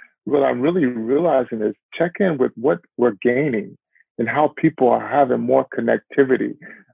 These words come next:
Realize how people are actually going and doing simple things again, right? Without the distractions. So you got the cars, you got the homes, you got the, you got the, the high heel shoes you can't go anywhere with.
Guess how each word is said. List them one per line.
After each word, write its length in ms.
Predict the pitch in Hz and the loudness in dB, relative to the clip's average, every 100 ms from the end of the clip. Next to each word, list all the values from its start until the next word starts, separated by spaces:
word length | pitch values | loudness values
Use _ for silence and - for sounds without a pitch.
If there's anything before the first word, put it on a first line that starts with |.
| - | -2
Realize 360 | 135 147 131 117 | 2 4 2 2
how 180 | 123 120 | 0 0
people 340 | 156 147 123 113 | -2 0 2 2
are 100 | 127 | 2
actually 280 | 131 - | 0 -2
going 320 | 113 131 127 120 | 0 0 0 -2
and 140 | 110 | -2
doing 240 | 131 127 123 _ | -2 -2 -6 _
simple 260 | 151 151 151 143 | -6 -2 -2 0
things 220 | 127 117 | 0 0
again, 420 | 113 101 127 127 - _ _ _ _ _ | -6 -2 -2 -2 -6 _ _ _ _ _
right? 300 | 117 120 151 | 2 2 2
Without 320 | 131 127 156 - | 2 2 2 0
the 60 | |
distractions. 800 | 117 117 - - 156 - - 104 - | -2 -4 -4 -2 -2 -2 -10 -8 0
So 100 | 117 | 0
you 120 | 120 | 2
got 240 | 147 147 - | 2 0 -2
the 80 | |
cars, 500 | - - 147 135 131 123 | -4 0 2 4 2 -2
you 100 | 117 | -2
got 220 | 131 127 | -2 -4
the 80 | 110 | -8
homes, 420 | - 131 127 123 - _ - - | -4 -2 -2 -6 -12 _ -20 -10
you 80 | - | -4
got 260 | 120 135 131 - | 2 2 2 0
the, 200 | 107 - 165 - | -2 -2 -12 -4
you 80 | 131 | 0
got 220 | 147 135 - | 0 0 -2
the, 260 | 127 117 117 | -4 -4 -6
the 60 | - | -6
high 260 | - 147 | 0 0
heel 180 | 135 139 127 - | 2 0 0 -2
shoes 240 | 151 139 | -2 -2
you 120 | 117 143 | -2 -4
can't 220 | 160 127 | -2 -2
go 220 | 117 131 131 | 2 2 2
anywhere 380 | 147 120 120 | 0 0 0
with. 280 | 113 131 117 | 2 2 0